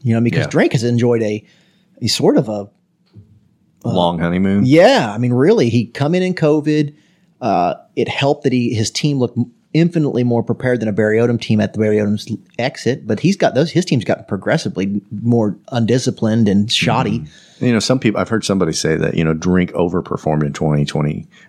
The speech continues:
Speaker 2: with the win over L S U, five hundred a year
Speaker 1: Mm-hmm.
Speaker 2: after, you know, the coaching change, and that we have, our expectations have been too high. But I don't know now. You know, at this point,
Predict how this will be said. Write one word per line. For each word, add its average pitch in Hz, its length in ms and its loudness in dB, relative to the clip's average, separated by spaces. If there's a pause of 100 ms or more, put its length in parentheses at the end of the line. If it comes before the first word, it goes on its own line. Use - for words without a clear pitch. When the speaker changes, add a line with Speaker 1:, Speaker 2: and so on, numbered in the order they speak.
Speaker 2:
with 80 280 0
the 78 220 0
win 85 340 -2
over 78 200 0
L 76 200 0
S - 160 -6
U, 76 260 -2
five 78 240 -2
hundred 76 280 0
a - 20 6
year 71 200 4
Speaker 1:
Mm-hmm. 73 100 2
Speaker 2:
after, 69 220 -2 (440)
you 87 100 -2
know, 73 220 -2
the 82 120 -2
coaching 82 380 -2
change, 76 380 -2 (340)
and 87 200 -2
that 78 260 -4
we 82 320 -2 (120)
have, 78 360 -4
our 92 120 2
expectations 82 640 -2
have 76 180 -2
been 85 240 0
too 69 180 -2
high. 71 320 -4 (340)
But 120 120 0
I 139 100 2
don't 135 140 2
know 104 140 0
now. 78 480 -4
You 95 120 0
know, 98 120 2
at 95 120 -2
this 160 140 0
point, 110 360 0